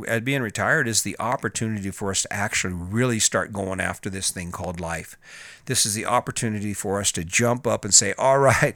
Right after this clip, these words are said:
<laughs> let's do this. Let's go ahead and see what we can get ourselves into," you know, because y-, your life is short, and the s-, the tragedy would be for you to get all the way to the end of it and then discover that you avoided something that you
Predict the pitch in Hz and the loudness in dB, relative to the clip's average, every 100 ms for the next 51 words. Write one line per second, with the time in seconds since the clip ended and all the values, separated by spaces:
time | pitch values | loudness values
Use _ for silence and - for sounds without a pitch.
0 | - - - 143 156 131 117 123 156 165 | -6 -8 2 4 6 4 4 6 8 8
1 | 117 95 80 - 120 - 151 139 120 107 | 8 6 4 4 6 6 6 6 6 8
2 | - 170 170 143 110 127 113 117 123 113 | 10 10 8 6 4 2 2 2 4 4
3 | 107 123 107 98 101 92 - 95 92 113 | 4 4 4 2 0 -2 -2 -2 -2 -2
4 | 143 170 196 170 - - - - - 165 | -2 -2 0 2 2 2 -12 -8 -6 0
5 | 170 - 147 202 226 147 - 143 185 90 | 0 2 4 4 4 2 4 4 2 0
6 | 98 117 120 - 117 117 - - 107 - | 0 0 0 -2 0 2 2 2 -2 2
7 | 156 202 175 147 123 117 113 123 - 120 | 4 6 4 0 2 0 0 -2 0 0
8 | 104 101 123 - - 127 151 151 135 135 | 0 -2 0 0 2 4 4 2 2 2
9 | 117 113 - 113 120 104 92 95 - - | 0 -2 -2 -2 0 -2 -2 -4 -6 -14
10 | - - 120 120 117 143 175 147 120 - | -16 -4 0 2 2 2 2 2 2 4
11 | 127 123 123 117 - 120 110 101 107 113 | 4 4 2 0 0 0 0 0 0 2
12 | 123 120 107 - 110 104 110 110 101 110 | 4 2 4 4 4 -2 -4 -4 -4 -4